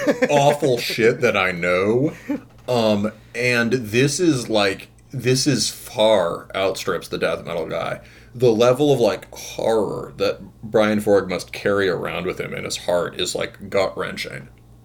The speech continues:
Speaker 2: Um, and you can tell, it's like, it's not like, it's not like he likes this stuff, right? He feels it's, like, his calling and his burden to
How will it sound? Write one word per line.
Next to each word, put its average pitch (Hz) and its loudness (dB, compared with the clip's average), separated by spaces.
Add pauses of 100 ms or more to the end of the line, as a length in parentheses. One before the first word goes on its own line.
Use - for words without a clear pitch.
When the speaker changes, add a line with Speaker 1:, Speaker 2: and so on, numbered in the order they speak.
Speaker 2:
Um, 107 -2 (100)
and 101 0 (380)
you 135 -4
can 151 2
tell, 180 4
it's 156 -4
like, 101 2
it's 127 -6
not 175 -2
like, 104 0
it's 120 -6
not 156 0
like 156 0
he 107 -4
likes 87 -4
this - -6
stuff, - -10 (280)
right? 90 0
He 113 -2
feels 127 2
it's, 107 -2
like, 104 -4
his - -6
calling 101 0
and 87 -2
his 87 -6
burden 85 -6 (500)
to 92 0